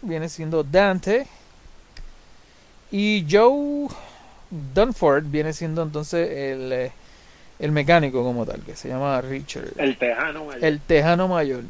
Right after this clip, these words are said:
Speaker 1: Richard. Este,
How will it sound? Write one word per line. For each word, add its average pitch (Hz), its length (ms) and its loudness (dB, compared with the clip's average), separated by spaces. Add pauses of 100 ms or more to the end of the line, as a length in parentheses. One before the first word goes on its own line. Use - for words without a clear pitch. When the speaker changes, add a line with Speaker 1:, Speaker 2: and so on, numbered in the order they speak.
(160)
Speaker 1:
Richard. 147 440 -6 (1900)
Este, - 640 -10